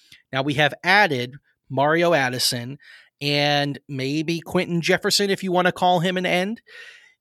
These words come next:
If you don't wanna call him an end, that's fine. Uh, as far as defensive tackles on the roster, we have Star Lotulelei, we have Ed Oliver,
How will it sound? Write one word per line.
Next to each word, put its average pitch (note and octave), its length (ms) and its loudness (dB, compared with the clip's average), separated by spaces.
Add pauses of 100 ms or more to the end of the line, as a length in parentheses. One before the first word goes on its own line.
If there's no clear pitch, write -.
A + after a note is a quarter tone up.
If C#3 180 -6
you C#3 80 -2
don't F3+ 220 4
wanna D#3 160 0
call C3 220 0
him B2+ 120 -4
an A#2+ 80 -6
end, A#2+ 240 -10
that's B2 180 -4
fine. C3+ 500 0 (440)
Uh, C3+ 240 -2
as C#3+ 160 -4
far E3+ 160 0
as D#3 140 0
defensive D#3+ 420 -4
tackles A3 420 2
on B2+ 120 2
the A#2+ 80 -2
roster, B2 560 -2 (240)
we C3+ 120 -6
have C3 160 0
Star C#3 220 2
Lotulelei, F3 720 2 (480)
we B2+ 240 -6
have B2+ 360 -2 (100)
Ed D#3 160 -2
Oliver, B2+ 640 0